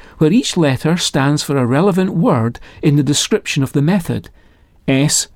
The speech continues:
stands for Spirit, and the point to associate with this is that we must begin our quest by prayerfully orientating our human spirit to God's Spirit, for that's the way for us to receive God's revelation, including revealing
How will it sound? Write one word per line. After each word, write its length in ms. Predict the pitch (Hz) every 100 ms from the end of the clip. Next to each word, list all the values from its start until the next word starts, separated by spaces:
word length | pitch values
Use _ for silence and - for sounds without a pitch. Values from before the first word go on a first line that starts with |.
| _ -
stands 480 | - 131 131 135
for 120 | - 160
Spirit, 640 | - - 226 135 - - - - - -
and 120 | 165
the 60 | 170
point 300 | 170 302 359
to 80 | 160
associate 560 | - 190 175 165 151
with 180 | 147 123
this 480 | 277 214 123 - - - - -
is 180 | 156
that 180 | 151 -
we 140 | 202 294
must 280 | 147 -
begin 280 | 139 117 147
our 160 | 131 120
quest 520 | - 135 127 165 -
by 160 | 131 131
prayerfully 840 | - - 254 247 - 123 135 - - -
orientating 760 | 170 240 247 185 170 156 151 151 -
our 180 | 147 143
human 460 | - 277 320 175
spirit 520 | - - 127 160 - - - -
to 100 | 208
God's 400 | 196 254 247 -
Spirit, 420 | - 131 107 - - - - _ -
for 140 | 151
that's 260 | 160 208 -
the 80 | 151
way 180 | 170 226
for 200 | 135 139
us 140 | 151
to 120 | 151
receive 380 | 151 - 180 147
God's 300 | 170 160 143
revelation, 680 | 165 165 156 208 - 120 104 - - -
including 480 | 160 151 247 175 156
revealing 460 | 139 127 185 151